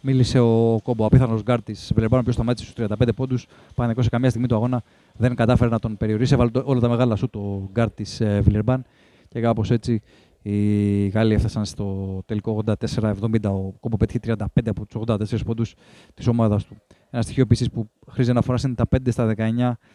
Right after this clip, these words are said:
τρίποντα του Παναθηναϊκού. Και αυτό πολύ κακό ποσοστό για εντός έδρας μάτς. Ο Μέικον, ε, για παράδειγμα, σήμερα είχε μηδέν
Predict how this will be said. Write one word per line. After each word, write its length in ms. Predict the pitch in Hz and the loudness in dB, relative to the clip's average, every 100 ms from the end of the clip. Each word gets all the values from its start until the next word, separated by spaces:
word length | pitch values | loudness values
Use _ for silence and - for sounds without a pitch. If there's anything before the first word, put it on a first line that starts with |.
| _ _ | _ _
τρίποντα 420 | 120 120 120 113 | -4 0 0 0
του 420 | 110 107 104 104 | -2 -4 -4 -2
Παναθηναϊκού. 480 | 101 107 101 110 107 | -2 -2 0 -2 -2
Και 60 | 107 | -4
αυτό 160 | - | -2
πολύ 180 | 123 117 | 0 0
κακό 200 | 107 104 | -2 -2
ποσοστό 440 | 110 107 92 120 117 _ _ _ | -2 -2 -2 -6 -6 _ _ _
για 160 | 110 117 | 0 0
εντός 260 | 110 110 | 2 2
έδρας 300 | 117 110 107 | 2 2 0
μάτς. 460 | 110 110 - - - | 0 -4 -6 -12 -8
Ο 100 | 104 98 98 98 95 98 98 _ | -6 -4 -6 -6 -8 -10 -12 _
Μέικον, 560 | 123 127 117 113 110 - _ | 0 0 0 -4 -6 -10 _
ε, 200 | 107 101 | -12 -8
για 100 | 101 | 2
παράδειγμα, 280 | 107 120 113 | 4 4 2
σήμερα 200 | 110 120 | 2 0
είχε 80 | 113 | 0
μηδέν 260 | 107 120 | 0 -2